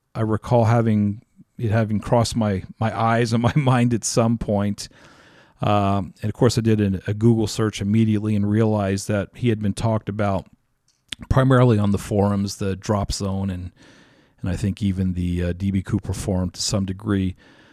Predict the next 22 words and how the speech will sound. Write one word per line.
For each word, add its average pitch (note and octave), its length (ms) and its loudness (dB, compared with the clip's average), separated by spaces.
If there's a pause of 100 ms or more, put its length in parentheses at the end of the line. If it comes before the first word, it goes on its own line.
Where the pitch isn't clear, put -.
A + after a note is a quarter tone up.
(200)
but G#2 220 2 (200)
nothing C3+ 480 2
really A2 300 4
much. G#2 720 0
Uh, G#2+ 300 -4
there A2+ 140 -2
was A2 160 -2
also B2 300 0
a - 20 2
lot G#2+ 200 2
of G2+ 140 -2
conversation A2 720 -2
about G2+ 440 -2
the - 80 -12
fact G2+ 420 -4
that G2 180 -2
he G#2 440 -2
had G#2+ 260 -6
his G2+ 180 -4
D G#2+ 220 0
N G#2 140 4
A G#2 340 0